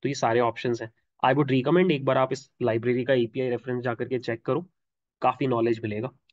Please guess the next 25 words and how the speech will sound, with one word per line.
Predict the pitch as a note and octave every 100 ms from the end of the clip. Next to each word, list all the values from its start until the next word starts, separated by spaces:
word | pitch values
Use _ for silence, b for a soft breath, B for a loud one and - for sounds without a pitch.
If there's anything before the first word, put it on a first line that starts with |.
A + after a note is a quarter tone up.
| _
ठीक | C3 C3
है? | F3 _ B B _ -
So | -
with | C3 B2 A#2+ A#2
that, | B2 C#3 F#3 - _ C3
I | B2
guess | B2 B2 -
this | B2 -
video | A#2 B2+ B2
is | A#2+
over। | B2+ F#3 -
मुझे, | A#2+ A#2 A#2+ A#2+ A#2 _ _ -
मेरा | B2 B2
गोल | A#2+ B2+
था | C#3 C#3+
इस | -
वीडियो | B2+ B2+
के | C3+
साथ | C3 B2
कि | - D#3
आपको | A#2+ - C#3+
एक, | C#3+ F3 - _ _ _ -
अ, | A#2+ A2 A2 - -
वन | A#2 B2 B2
शॉट | - C3+ C3+